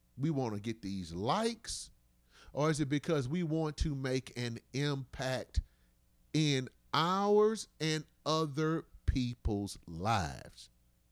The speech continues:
And it don't necessarily require some of the very things that we see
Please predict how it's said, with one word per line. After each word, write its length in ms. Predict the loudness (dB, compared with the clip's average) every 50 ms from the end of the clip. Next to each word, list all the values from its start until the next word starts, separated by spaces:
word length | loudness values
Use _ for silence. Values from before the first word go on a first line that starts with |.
| _ _ _ _ _ _ _ _ _ -20 -20 -20 -20 _ _ -2
And 180 | -2 0 2 0
it 140 | 0 2 2
don't 280 | 2 2 2 0 0
necessarily 760 | 0 -2 -2 -2 -4 -4 -4 -2 0 2 2 2 2 0 -2
require 1080 | -2 -2 -2 -4 -4 -6 -8 -6 -4 -4 -2 -2 -2 -2 -2 -2 -2 -2 -4 -6 -10 -18 _ _ _ _ _ _ _ _ _ _ _ _ _ _ _ _ _ _ _ _ _ -10
some 340 | -4 2 4 4 4 4 2
of 120 | 0 0
the 80 | 0 -2
very 420 | 2 2 2 2 4 2 0 -2
things 760 | -4 -4 -4 -2 -2 -2 -2 -2 -4 -6 -6 -8 -10 -12 -16 -16 -20 _ _ _ _ _ -20
that 460 | -14 -8 -4 -2 0 0 0 -2 -4 -8
we 400 | -10 -8 -4 -2 0 0 0 -2
see 640 | -4 -6 -6 -6 -4 -2 -2 -2 -2 -2 -4 -4 -8